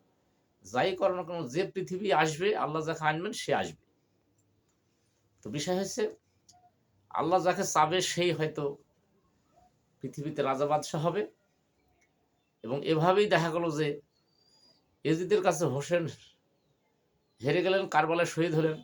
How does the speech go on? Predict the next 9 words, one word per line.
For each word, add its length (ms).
ইচ্ছা 260
করলে 220
আল্লাহ 400
হোসেনকে 380
জিতাতে 300
পারতেন, 400
কিন্তু 440
এজিদের 380
হাতেই 400